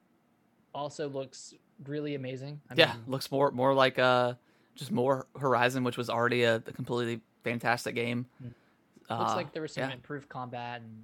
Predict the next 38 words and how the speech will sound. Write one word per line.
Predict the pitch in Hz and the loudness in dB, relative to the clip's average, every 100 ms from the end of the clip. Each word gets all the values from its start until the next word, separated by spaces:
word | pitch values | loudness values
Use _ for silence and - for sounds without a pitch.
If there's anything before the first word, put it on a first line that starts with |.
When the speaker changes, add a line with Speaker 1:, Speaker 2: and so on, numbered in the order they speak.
| - | -4
Speaker 1:
you | 117 | -4
know, | |
Speaker 2:
Yeah. | 104 | -4
Speaker 1:
they | 117 | -8
added | 113 110 107 _ - | -12 -16 -20 _ -12
underwater | 143 131 123 120 117 | -10 -10 -10 -10 -12
swimming, | - 131 120 120 117 | -14 -14 -12 -12 -14
which, | 120 - - _ _ _ | -18 -20 -20 _ _ _
which | 147 180 | -12 -10
actually | 208 220 | -8 -8
looks | 160 - | -8 -10
pretty | - 139 | -14 -10
good. | 139 - - | -10 -10 -16
Like, | 147 - | -16 -12
I'm | |
not | 143 139 190 | -10 -10 -8
Speaker 2:
Yeah. | |
Speaker 1:
usually | 139 196 120 | -4 -4 -4
a | |
fan | - 123 117 | -10 -12 -12
of, | 113 _ _ - | -16 _ _ -20
of | 120 | -16
underwater | 120 120 117 117 | -12 -12 -12 -14
swimming | - 123 120 | -16 -14 -12
in | 110 | -14
games, | 110 117 113 | -14 -16 -16
but, | - - _ _ _ _ _ _ _ _ - | -16 -18 _ _ _ _ _ _ _ _ -14
but | - | -12
this | 135 | -10
one | 127 | -12
looks, | - - - _ _ _ _ _ _ | -14 -18 -20 _ _ _ _ _ _
looks | 156 - | -14 -12
like | 143 | -12
it's | - | -10
done | 131 | -10
really | 123 117 | -8 -10
well, | 113 120 139 | -12 -12 -12
and, | 113 | -12